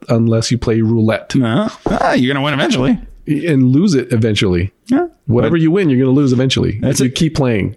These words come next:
Speaker 2: It
Speaker 1: roulette. It, there's, it's math. It's all math.
Speaker 2: I like the way this guy thinks. <laughs>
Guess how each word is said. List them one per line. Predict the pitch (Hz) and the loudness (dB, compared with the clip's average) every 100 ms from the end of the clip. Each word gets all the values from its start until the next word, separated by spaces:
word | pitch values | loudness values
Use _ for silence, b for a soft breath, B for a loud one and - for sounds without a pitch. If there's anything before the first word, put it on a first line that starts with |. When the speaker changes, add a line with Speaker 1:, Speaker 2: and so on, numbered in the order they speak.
| 123 | -2
Speaker 2:
It | |
Speaker 1:
roulette. | 113 120 131 117 - | 0 2 2 0 -2
It, | 131 - | -4 -2
there's, | 165 | -2
it's | 165 180 | 0 0
math. | 196 214 95 - - | 0 0 -4 -8 -6
It's | 101 | -4
all | 104 117 | 0 0
math. | 117 101 87 - - _ _ _ _ _ - | 2 0 -2 -6 -20 _ _ _ _ _ -6
Speaker 2:
I | - | -4
like | 117 127 | -2 -2
the | 131 | -2
way | 156 | -2
this | 160 165 | 0 -2
guy | 170 | -2
thinks. | 190 320 - | -2 -2 -2
<laughs> | - | -2